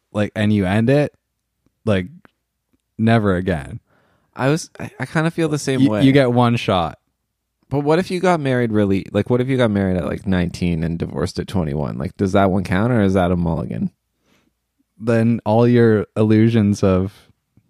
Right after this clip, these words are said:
Speaker 1: marriage have been dissolved at an early age. That is a gift. <laughs>
Speaker 2: Um, okay. At which, what number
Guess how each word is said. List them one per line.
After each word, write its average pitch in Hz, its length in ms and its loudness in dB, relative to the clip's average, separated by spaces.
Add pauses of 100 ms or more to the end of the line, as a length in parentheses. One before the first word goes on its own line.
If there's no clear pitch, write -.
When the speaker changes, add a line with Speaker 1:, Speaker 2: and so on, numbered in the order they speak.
(120)
Speaker 1:
marriage 104 440 0 (180)
have 107 160 -4
been 107 160 2
dissolved 104 560 0
at - 100 -4
an 95 120 -2
early 98 260 0
age. 98 400 -2
That 101 160 0
is 101 100 -2
a 98 80 2
gift. - 560 -2
<laughs> - 60 -20 (3000)
Speaker 2:
Um, 104 500 2 (240)
okay. 104 380 0 (160)
At 98 240 0
which, - 500 -4 (840)
what 135 320 0
number 120 640 0